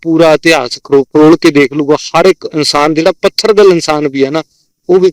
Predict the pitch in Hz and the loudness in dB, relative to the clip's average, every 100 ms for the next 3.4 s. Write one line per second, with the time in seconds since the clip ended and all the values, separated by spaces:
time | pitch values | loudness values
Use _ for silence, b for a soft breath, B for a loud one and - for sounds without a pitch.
0 | - 165 170 165 - - - 139 131 131 | 2 2 2 2 -2 -4 -4 -4 -2 0
1 | 127 113 _ 113 - - 175 165 190 196 | 0 -4 _ -16 -8 -4 -2 0 2 4
2 | 196 156 165 165 165 160 151 156 175 185 | 2 2 -2 -2 -2 0 0 2 2 0
3 | 165 147 170 156 | 0 2 2 2